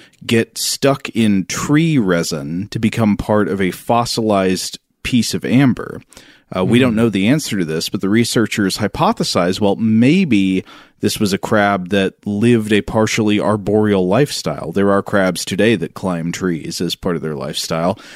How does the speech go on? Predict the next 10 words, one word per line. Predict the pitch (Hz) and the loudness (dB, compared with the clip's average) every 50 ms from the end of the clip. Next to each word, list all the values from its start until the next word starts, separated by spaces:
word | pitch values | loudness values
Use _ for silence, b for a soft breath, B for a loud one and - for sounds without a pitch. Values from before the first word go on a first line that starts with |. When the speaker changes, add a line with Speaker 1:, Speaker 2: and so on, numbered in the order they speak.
| B B | B B
Speaker 1:
So | - - 120 117 | 0 2 2 4
maybe | 110 110 110 110 120 110 | 4 2 2 2 0 0
this | 98 104 98 - | 0 -2 -4 -4
crab | - - 98 90 90 90 90 90 | -4 -2 0 0 0 0 -2 -2
was | 95 95 90 - | -2 -4 -4 -6
climbing | - - 120 104 98 98 98 95 95 | -6 -4 -2 0 0 0 0 0 -2
trees | 92 - 135 135 131 131 123 113 | 0 2 2 4 4 4 4 2
for | - - 95 | -2 -4 -6
some | - - 90 82 76 | -6 -4 -6 -6 -8
reason. | 71 - - - - 87 85 - - | -10 -12 -12 -10 -10 -10 -10 -10 -12